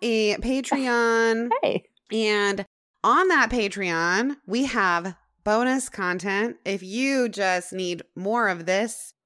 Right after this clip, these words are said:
Speaker 2: Oh, <laughs> I am sure the people are lining
Speaker 1: <laughs> content
Speaker 2: up.
Speaker 1: in your life, head on over to the Patreon.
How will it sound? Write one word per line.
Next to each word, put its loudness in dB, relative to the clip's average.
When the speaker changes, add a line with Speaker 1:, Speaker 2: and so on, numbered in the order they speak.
Speaker 2:
Oh, 2
<laughs> 0
I 10
am 4
sure 6
the 4
people 2
are 6
lining 4
Speaker 1:
<laughs> 4
content 4
Speaker 2:
up. -2
Speaker 1:
in -2
your 2
life, 2
head 0
on 4
over 2
to -2
the -4
Patreon. -2